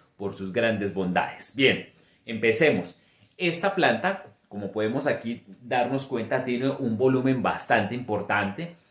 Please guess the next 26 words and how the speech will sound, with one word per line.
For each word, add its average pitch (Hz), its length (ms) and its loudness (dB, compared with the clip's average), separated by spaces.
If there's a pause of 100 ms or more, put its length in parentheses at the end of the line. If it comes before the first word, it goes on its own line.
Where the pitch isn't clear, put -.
(340)
Esta 131 280 -4
es 120 60 -6
una 117 220 -2
planta 123 680 2
pequeña, 110 540 -4
tiene 107 220 -4
más 104 240 -4
o 120 80 -4
menos 110 300 -4
en 95 100 -2
este 101 220 -6
momento 98 600 -2 (280)
unos 110 440 0
dieciocho 104 540 -2
centímetros 98 640 -2
de 113 60 2
altura. 107 540 2 (380)
Miremos 135 480 4
cómo 156 220 2
es 156 60 -2
su 165 100 0
follaje. 104 580 2
Voy 117 200 -2
a 160 40 0
acercarla 120 480 0
acá. 135 440 0